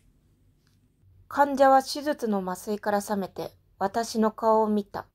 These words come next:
右手に厚ぼったく包帯が巻いてあったが、手首を切断されていることは少しも知らない。彼は名のあるピアニストだから、右手首がなくなったことは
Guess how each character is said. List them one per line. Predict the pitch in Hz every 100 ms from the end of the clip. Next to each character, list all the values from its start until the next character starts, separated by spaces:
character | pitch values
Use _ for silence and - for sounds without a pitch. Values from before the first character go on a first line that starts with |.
| _ _ _ _ _ _ _ _
右 | 220 196 226
手 | 233 214
に | 214
厚 | 208 - 208
ぼ | 226
っ |
た | - 240
く | 202
包 | - 208 202
帯 | 208 202
が | 196
巻 | 190 196
い |
て | -
あ | 208
っ | -
た | 180
が、 | - - _ _ _ _ _ _ _ _ _
手 | -
首 | 220 247 214
を | 190
切 | 190 -
断 | 180 180
さ | 196
れ | 185
て | - 180
い |
る | -
こ | -
と | 175 160
は | - _ _ _ _ _
少 | - -
し | 196 202
も | 180
知 | - 196
ら | 170
な | 165 165
い。 | - _ _ _ _ _ _ _ _ _ _ _ _ _
彼 | - 302 294
は | 214 202
名 | 208
の | 226 262
あ | 262
る | 226
ピ | 208
ア | 214
ニ | 220
ス | 226
ト | 190
だ | 185
か | -
ら、 | 170 - _ _ _ _ _ 240
右 | 220 240
手 | 262
首 | 254 208
が | 202
な | 190 190
く | 208
な |
っ | 202
た | 214
こ | 202
と |
は | 180